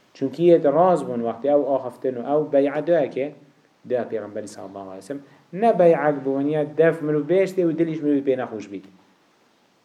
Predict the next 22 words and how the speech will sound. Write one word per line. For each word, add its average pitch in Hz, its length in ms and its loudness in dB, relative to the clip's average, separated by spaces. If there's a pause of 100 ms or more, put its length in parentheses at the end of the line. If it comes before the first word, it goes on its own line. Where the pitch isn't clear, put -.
(120)
یا 127 140 -6
رب 135 80 -2
العالمین 151 460 -2 (120)
چی 226 120 -6
گوتی؟ 160 280 2
گوتی: 151 420 -2 (160)
«فعلم 196 640 0
ما 156 220 0
فی 139 180 -2
قلوبهم.» 110 800 -2 (880)
رب 113 120 -4
العالمین 139 280 0
زانی 160 440 0
اف 180 240 -2
چشت - 260 2
دای 208 340 4
سرا 196 300 4
چه؟ 151 260 2 (840)
دلت 127 220 6
وید 139 220 8
پاکش 110 380 -2
بون. 95 120 -16